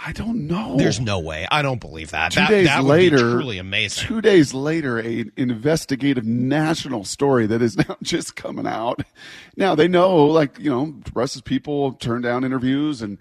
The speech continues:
Speaker 1: and Mark Rogers spoke a little bit and took some of the blame as his attorney and everything for, "Yep,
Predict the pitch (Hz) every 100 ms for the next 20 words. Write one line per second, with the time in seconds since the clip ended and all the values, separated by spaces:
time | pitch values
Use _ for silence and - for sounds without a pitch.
0 | _ - - 107 107 110 117 117 127 -
1 | 123 127 135 131 147 160 165 120 117 120
2 | - 123 123 123 107 117 131 156 151 110
3 | - 110 113 - 110 131 147 131 143 135
4 | 156 175 - 107 117 151 -